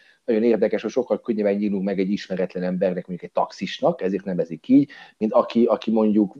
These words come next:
valamelyest közel áll hozzánk. Nyilván megint más, hogyha nagyon közel áll hozzám valaki, egy barát, de hogyha ismerem, van egy úgynevezett kontraindikáció, kollégám, főnököm, akkor sokkal nehezebben megy a megnyílás,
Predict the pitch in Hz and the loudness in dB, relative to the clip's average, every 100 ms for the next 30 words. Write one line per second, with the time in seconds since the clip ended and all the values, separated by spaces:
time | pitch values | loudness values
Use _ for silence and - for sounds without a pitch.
0 | _ 131 123 117 104 92 - 101 92 90 | _ 4 4 6 4 2 -2 -2 2 2
1 | 80 87 80 - 76 175 190 175 147 131 | 0 -2 -6 -8 -6 2 4 4 4 4
2 | 127 113 120 120 120 104 95 98 101 92 | 2 0 -2 2 4 2 -2 -2 0 0
3 | 98 92 87 98 98 92 80 87 117 147 | -2 -8 -4 -2 -2 -4 -2 0 4 4
4 | 160 - - - - 90 156 185 151 123 | 2 0 -20 -18 -12 -2 -2 0 2 4
5 | 110 98 95 - - - 92 127 113 98 | 6 4 0 -2 -12 -10 0 4 4 2
6 | 110 104 101 95 98 92 _ _ 151 143 | 0 0 0 2 2 0 _ _ 4 4
7 | 113 110 107 98 101 95 90 - 92 82 | 4 2 2 0 2 0 0 -4 -4 0
8 | 135 120 95 95 87 87 - 120 104 92 | 2 4 4 0 -2 -4 0 2 2 -2
9 | 95 92 - _ _ 147 226 123 110 104 | -2 -2 -6 _ _ -4 0 2 2 0
10 | 98 95 92 101 98 95 90 95 95 120 | 0 0 0 -2 -2 0 0 -2 -2 0
11 | 135 147 165 175 | 2 4 2 0